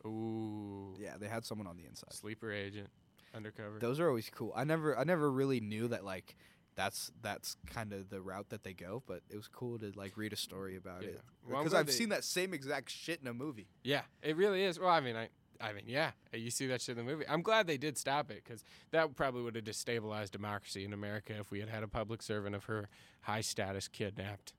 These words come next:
Speaker 2: Maybe.
Speaker 1: That might have brought us to the brink of destruction.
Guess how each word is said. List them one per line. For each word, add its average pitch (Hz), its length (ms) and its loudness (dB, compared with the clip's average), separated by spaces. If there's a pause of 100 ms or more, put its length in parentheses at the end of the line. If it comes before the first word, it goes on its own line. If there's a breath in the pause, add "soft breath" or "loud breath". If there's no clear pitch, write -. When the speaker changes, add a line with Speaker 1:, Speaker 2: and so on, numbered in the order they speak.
(240 soft breath)
Speaker 2:
Maybe. 113 440 -4 (120)
Speaker 1:
That 113 180 2
might 113 220 2
have 104 120 -4
brought 107 260 0
us 101 160 -2
to 117 100 -2
the 110 80 -2
brink 104 300 -4
of 107 100 -6 (280)
destruction. 101 640 -4